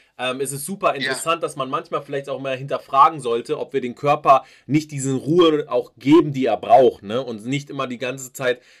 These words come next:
Speaker 1: in so einem, ja, in so einem Fokus unterwegs sind, zu sagen, der muss jetzt noch leistungsfähiger, noch leistungsfähiger, noch leistungsfähiger sein, sondern ich sag immer so gerne,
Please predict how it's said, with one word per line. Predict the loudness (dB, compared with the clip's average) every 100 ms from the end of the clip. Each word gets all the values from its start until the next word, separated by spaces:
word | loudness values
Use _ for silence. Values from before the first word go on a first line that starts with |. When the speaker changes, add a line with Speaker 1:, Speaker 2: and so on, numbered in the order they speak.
| -6
Speaker 1:
in | -4 0
so | 0
einem, | 0 -2 -6 _ _ _ -12
ja, | -8
in | -6
so | -6
einem | -6
Fokus | -2 0 4 4 4
unterwegs | -2 -2 2 2 2 -2
sind, | -4 -10
zu | -10
sagen, | 0 2 2 -2
der | -4
muss | -4
jetzt | -6 -6
noch | -6
leistungsfähiger, | 0 0 0 -10 -8 -8 -6
noch | -10 -10
leistungsfähiger, | -6 -8 -8 -12 -10 -8
noch | -8 -10 -4
leistungsfähiger | -6 -6 -14 -8 -6 -4
sein, | -6 -8 -6
sondern | -6 -8 -10 _ -14
ich | -2
sag | -2 -2
immer | -6
so | -6 -6
gerne, | -2 -2 -4